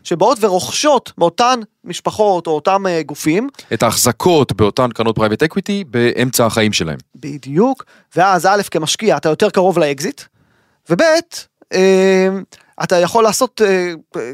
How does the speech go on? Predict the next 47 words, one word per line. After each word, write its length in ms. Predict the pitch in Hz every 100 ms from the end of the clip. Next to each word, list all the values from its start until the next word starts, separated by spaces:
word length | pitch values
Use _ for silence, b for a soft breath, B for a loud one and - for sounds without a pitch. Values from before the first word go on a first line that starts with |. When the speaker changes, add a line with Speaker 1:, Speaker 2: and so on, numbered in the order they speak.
| 143
Speaker 1:
אתה 140 | 160
צריך 140 | 165 208
להחזיק 340 | 156 247 - 95
ל-, 80 |
למש-, 360 | 170 165 160 - - 107
ב-, 220 | 160 147 143
בהחזקה 380 | 147 - 170
פחות 300 | 190 180 170
זמן, 240 | 151 147 226
ויכול 240 | 247 240 247
לעשות 180 | 240
תשואה 180 | - 233
אפילו 200 | 240 247
עוד 180 | 240 277
יותר 160 | 226 196
גבוהה, 320 | 160 139 170
כי 80 | 170
אתה 80 |
יכול 120 | 156 190
לפעמים 200 | 196 185
לקנות 280 | - 180
את 60 | 165
זה 120 | 165
בדיסקאונט. 460 | 156 147 135 - -
Speaker 2:
אוקיי. 280 | 98 87 113 b b b b b
Speaker 1:
החיסרון 440 | - - 220 247 320
של 120 | -
הקרנות, 360 | - 202 202
אה, 100 | 202
סקנדרי, 600 | 180 196 185 180 180 190 - _ _ - 247 _
זה 160 | - 165
שבדרך 480 | 175 170 175 196 -
כלל 280 | 180 175 180 _ _ _ _
הן 300 | 160 165 160 - _
לא 140 | 160 170
נזילות 400 | 170 180 208 202
גם 180 | 233 196
כן. 160 | 120 - _ _ _ _ _ -
ובקרן 440 | 147 151 147 262
שאנחנו 260 | 269 233 262
מדברים, 280 | 240 302 359
בגלל 240 | 208 208
שזה 220 | 226 214
מיועד 320 | 185 175 170 175
למשקיעים, 460 | 170 - 170 170
אה, 100 | 165
פרטיים, 680 | 156 151 147 139 165 240 359